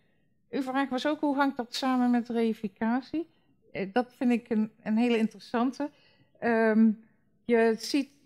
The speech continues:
ik had het over reificerende geschiedenissen. Die ze-, die zeggen: "A D H D heeft altijd al bestaan, want er waren altijd al lastige kinderen." Nou, dat kun je ook op individueel niveau doen. Hè? Het is een soort terugredenering. Vanaf het, er is een bepaald moment, wordt bepaalde eigenschappen gedefinieerd als stoornis.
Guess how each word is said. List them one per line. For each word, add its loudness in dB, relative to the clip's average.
ik -6
had 0
het 0
over 2
reificerende 0
geschiedenissen. -2
Die -4
ze-, -2
die -2
zeggen: 0
"A 4
D 2
H 4
D -4
heeft 2
altijd -2
al -2
bestaan, 0
want -2
er -8
waren -2
altijd -4
al -2
lastige -4
kinderen." -4
Nou, 0
dat 2
kun 0
je 2
ook 0
op -4
individueel -2
niveau 2
doen. -4
Hè? -4
Het -6
is -6
een -8
soort -6
terugredenering. -4
Vanaf -2
het, -14
er -2
is -2
een 2
bepaald 0
moment, 2
wordt -6
bepaalde -2
eigenschappen -4
gedefinieerd -4
als -10
stoornis. -8